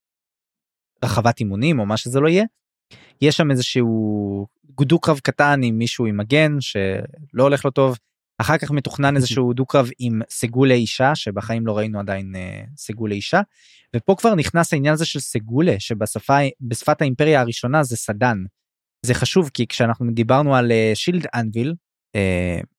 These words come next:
Speaker 1: זה סגולה משהו, ואנחנו מזכירים את זה באיזושהי נקודה שם לגבי הארנט.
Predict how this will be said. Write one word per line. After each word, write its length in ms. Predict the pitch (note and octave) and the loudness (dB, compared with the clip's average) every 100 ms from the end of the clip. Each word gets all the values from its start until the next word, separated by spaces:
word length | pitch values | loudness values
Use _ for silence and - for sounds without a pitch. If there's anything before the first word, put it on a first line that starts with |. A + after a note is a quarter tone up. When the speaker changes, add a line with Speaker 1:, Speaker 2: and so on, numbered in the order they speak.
| - | -6
Speaker 1:
זה 120 | A2 | -2
סגולה 480 | G#2+ - A2+ B2+ A#2 | 0 -2 2 4 4
משהו, 400 | G#2 G2 - G#2 G2+ _ _ - | 2 0 -2 -8 -10 _ _ -10
ואנחנו 920 | A#2 A2 G2 G2 F#2+ F#2+ - A2+ G#2+ | 0 2 4 2 0 -2 -4 -4 -4
מזכירים 400 | G#2 - A2+ A#2 | -6 -2 2 2
את 80 | G#2+ | 2
זה 240 | G#2 G2 F#2+ | 2 0 0
באיזושהי 580 | G2+ G2 - G2 F#2+ F#2+ - _ _ - | -2 -2 -4 -2 -2 -6 -12 _ _ -6
נקודה 340 | A#2+ A2+ G#2+ | -2 2 4
שם 220 | A2 G2+ G2 | 2 2 -2
לגבי 420 | G2 G2 G2+ G2+ | -2 0 2 2
הארנט. 1000 | F#2 F#2 F2 E2+ _ _ - G#2+ G2 B2 | 0 0 -2 -6 _ _ 0 0 0 -4